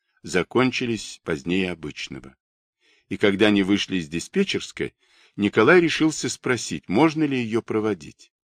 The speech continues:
К вечеру ветер стих, и мороз уже не казался таким злым и колючим. Шли не торопясь. Над гребнем горы висела полная луна,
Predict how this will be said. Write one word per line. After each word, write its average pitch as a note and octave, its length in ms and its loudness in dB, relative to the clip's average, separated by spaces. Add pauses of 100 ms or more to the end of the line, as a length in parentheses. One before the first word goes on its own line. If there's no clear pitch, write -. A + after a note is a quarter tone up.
(600)
К - 80 -4
вечеру G#2+ 580 4
ветер F#2 480 0
стих, - 540 -2
и - 20 -4
мороз F2 340 -2
уже G#2+ 140 -2
не F#2+ 140 0
казался G#2 560 0
таким F2+ 340 -6
злым D#2+ 460 -4
и G2+ 100 -6
колючим. - 600 -6 (720)
Шли C#3 260 2
не G3 140 6
торопясь. - 720 -2 (800)
Над A#2 220 6
гребнем C3+ 500 6
горы G#2+ 300 6
висела C3+ 420 0
полная F#2+ 480 2
луна, D#2+ 460 0